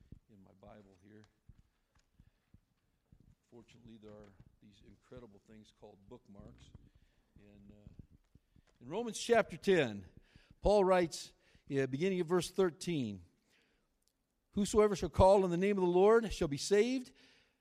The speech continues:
How then shall they call upon him in whom they have not believed? And how shall they believe in whom, whom they have not, uh, heard? How shall they hear without a preacher? How shall they preach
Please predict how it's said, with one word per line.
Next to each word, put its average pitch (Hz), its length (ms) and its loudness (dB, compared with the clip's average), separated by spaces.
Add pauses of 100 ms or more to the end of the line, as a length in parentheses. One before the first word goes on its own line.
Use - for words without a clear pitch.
(120)
How 214 240 4
then 208 280 2
shall 190 320 2
they 180 160 0
call 202 300 0
upon 185 240 -2
him 208 240 0
in 170 60 -2
whom 202 240 0
they 185 80 2
have 165 100 -2
not 175 240 -4
believed? 208 520 0 (280)
And 175 240 -4
how 202 260 -2
shall 208 380 2
they 190 140 4
believe 190 480 0
in 190 100 0
whom, 208 340 0 (240)
whom 202 220 0
they 185 100 0
have 165 120 -2
not, 185 260 -4 (120)
uh, 135 280 -2
heard? 247 500 2 (720)
How 190 300 0
shall 175 400 2
they 165 240 -2
hear 220 320 0
without 175 240 0
a 143 60 -4
preacher? 247 560 -4 (240)
How 185 180 2
shall 175 220 -4
they 156 160 -2
preach 262 420 -4